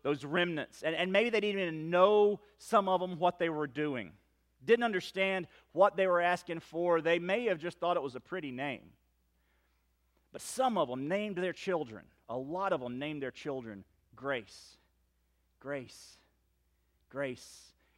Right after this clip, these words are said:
"God, show us your grace. God, send us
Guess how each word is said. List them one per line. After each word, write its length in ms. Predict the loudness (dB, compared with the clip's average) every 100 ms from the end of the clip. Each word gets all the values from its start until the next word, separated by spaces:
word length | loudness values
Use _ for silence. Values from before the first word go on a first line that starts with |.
| _
"God, 380 | -6 -6 -8 -12 _
show 540 | -16 -6 0 0 2 2
us 580 | 0 -4 -16 -20 -20 _ _ _ _
your 560 | -4 0 0 0 -2 -8 _ _ _ _ -14
grace. 720 | -4 -2 -2 -6 -16 -18 -20 _ _ _ _ _ _ _ _ _ _
God, 260 | 6 6 6
send 540 | -4 2 4 4 0
us 680 | 4 6 6 2 -10 -18